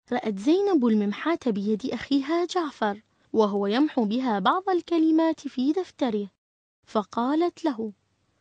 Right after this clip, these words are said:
"لماذا تكذب علي يا جعفر؟ ألا تعلم أن الكذب حرام، وهو ذنب يعاقبك الله تعالى عليه يوم القيامة؟" فقال جعفر بكل برود:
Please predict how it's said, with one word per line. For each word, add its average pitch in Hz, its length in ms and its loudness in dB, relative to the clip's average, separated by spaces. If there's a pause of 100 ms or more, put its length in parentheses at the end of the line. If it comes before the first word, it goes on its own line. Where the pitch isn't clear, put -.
(220)
"لماذا 427 460 8
تكذب 302 360 2
علي 311 340 6
يا 262 260 6
جعفر؟ 277 560 2 (340)
ألا 285 220 4
تعلم 403 480 6
أن 277 280 6
الكذب 277 500 4
حرام، 302 560 4 (420)
وهو 262 320 6
ذنب 370 520 6
يعاقبك 262 680 4
الله 339 360 6
تعالى 311 640 4
عليه 330 440 6
يوم 262 220 6
القيامة؟" 349 760 2 (720)
فقال 262 600 0
جعفر 320 560 0
بكل 262 600 0
برود: 240 460 2